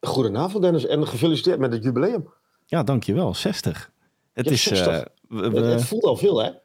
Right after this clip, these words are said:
Speaker 2: Absoluut. Nou ja, we, we, we kruipen steeds dichter naar onze vrienden van M L B, eh, toe natuurlijk. Die, eh,
Speaker 1: Ja, die hadden er
Speaker 2: die, die zitten denk ik al op de honderdvijfenzestig. <laughs> Moeten
Speaker 1: Nou,
Speaker 2: we nog
Speaker 1: dan,
Speaker 2: even,
Speaker 1: dan moeten we nog even.
Speaker 2: even nog doortanken.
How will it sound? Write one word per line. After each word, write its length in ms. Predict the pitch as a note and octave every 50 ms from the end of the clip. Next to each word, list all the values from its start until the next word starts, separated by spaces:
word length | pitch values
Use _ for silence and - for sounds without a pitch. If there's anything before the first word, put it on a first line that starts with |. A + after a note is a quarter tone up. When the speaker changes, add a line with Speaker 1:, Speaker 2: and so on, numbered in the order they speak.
| _ _
Speaker 2:
Absoluut. 480 | - C#3 D3+ - - C3 C3+ D#3 C#3+ -
Nou 120 | A#2 A#2 A#2+
ja, 140 | C3+ C#3
we, 260 | A#2+ B2 B2 - A2+ G#2
we, 140 | - G2 - -
we 100 | G#2+ A2
kruipen 280 | - D3 C3+ B2+ B2
steeds 200 | - D3+ D3+ B2+
dichter 300 | B2 C3 A#2+ - - A#2+
naar 120 | A#2+ A#2 A2+
onze 200 | A2+ A2 G#2+ G#2
vrienden 320 | B2+ A#2+ A#2+ A2+ G#2 A2
van 120 | G#2 A2+ A2+
M 40 | G#2
L 60 | G2
B, 60 | G2+
eh, 260 | B2 A#2+ G#2+ F#2+ F2+
toe 180 | F2 - F#2 F2
natuurlijk. 400 | F2 E2+ D#2+ E2 E2 G#2 D3+ - - _ _ _ _ _ _ _
Die, 280 | - - F2+ F2 E2+ E2
eh, 60 | E2
Speaker 1:
Ja, 100 | G2 G#2
die 120 | A#2 B2+ B2+
hadden 260 | C3 C3 C3 C3 A#2+
er 260 | C3 C3 B2+ - - - _ _ _ _ _ _ _ _ _ _
Speaker 2:
die, 160 | _ D#2 F2+
die 100 | F2+ F2+
zitten 220 | F#2+ G#2 G#2 A#2+ A#2
denk 160 | C#3+ D3 D#3
ik 60 | D3
al 80 | C#3 C#3
op 100 | C3 -
de 60 | C3
honderdvijfenzestig. 880 | C3 C3+ B2 A#2 - B2+ A#2+ A#2 A2+ A2 - F2+ F#2 - - D3+ -
<laughs> 140 | - - -
Moeten 180 | C#3 B2+ A#2 D3+
Speaker 1:
Nou, 100 | C#3+ -
Speaker 2:
we 60 | D#3
nog 120 | D3+ D#3
Speaker 1:
dan, 20 | D#3
Speaker 2:
even, 120 | D3+ D3
Speaker 1:
dan 100 | - F#3
moeten 200 | - C3+ C#3+ C3
we 60 | A#2
nog 140 | A2 G#2 G2+ G#2
even. 200 | G2+ - - -
Speaker 2:
even 200 | C#3 - D#3+ D3
nog 180 | D#3 D3+ D3+
doortanken. 520 | C3 C#3 B2+ B2 - A#2 G2 F#2+ G2 -